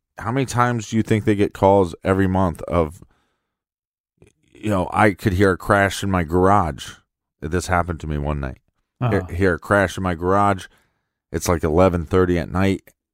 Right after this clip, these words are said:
Speaker 1: and I, and there was kids going around the neighborhood, or maybe there weren't kids. At night, when there was garage doors open, they were going in and just grabbing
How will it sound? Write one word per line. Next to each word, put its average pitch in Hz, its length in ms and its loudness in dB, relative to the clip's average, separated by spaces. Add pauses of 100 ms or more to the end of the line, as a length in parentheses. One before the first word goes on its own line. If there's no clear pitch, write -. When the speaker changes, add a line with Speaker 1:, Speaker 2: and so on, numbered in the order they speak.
(180)
Speaker 1:
and 87 140 -4
I, 82 220 -2 (140)
and 82 380 -12 (440)
there 85 120 2
was 80 220 0
kids 120 380 2
going 104 220 0
around 95 280 0
the 90 60 -2
neighborhood, 90 460 2
or 82 80 0
maybe 85 280 -2
there 80 120 0
weren't 82 220 -6
kids. 82 340 -2 (1500)
At 98 180 -2
night, 104 360 2
when 95 180 -2
there 87 100 2
was 78 120 0
garage 92 340 2
doors 90 280 2
open, 87 340 2
they 80 80 0
were 71 80 -4
going 90 380 0
in 85 220 0
and 78 100 -6
just 73 200 -10
grabbing 78 640 -2